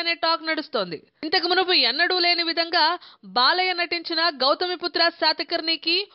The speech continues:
ఓవర్సీస్ లో కూడా ప్రీమియర్ షోస్ నుండే మంచి టాక్ వస్తోంది. ఇక కలెక్షన్ల విషయంలో మెగా ఖైదీని ఓవర్సీస్ లో కూడా క్రాస్ చేసిందని సమాచారం.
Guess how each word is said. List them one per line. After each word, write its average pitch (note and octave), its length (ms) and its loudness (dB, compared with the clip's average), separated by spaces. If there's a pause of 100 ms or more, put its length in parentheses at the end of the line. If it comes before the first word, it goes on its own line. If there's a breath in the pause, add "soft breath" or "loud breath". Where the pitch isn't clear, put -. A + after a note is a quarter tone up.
(160 soft breath)
ఓవర్సీస్ F#4+ 600 2
లో F4+ 80 2 (120)
కూడా E4+ 200 2
ప్రీమియర్ D#4+ 540 -2
షోస్ E4 220 -4
నుండే E4 240 2
మంచి B3+ 360 0
టాక్ D#4+ 260 0
వస్తోంది. D4 460 0 (320 loud breath)
ఇక A3 140 -2
కలెక్షన్ల D#4 500 0
విషయంలో D#4 580 0 (300 loud breath)
మెగా C4 300 2
ఖైదీని F4 600 0 (100)
ఓవర్సీస్ D#4 520 0
లో D#4+ 80 2
కూడా D#4+ 260 0
క్రాస్ D#4 460 -2
చేసిందని D#4+ 440 -4
సమాచారం. D4 600 -2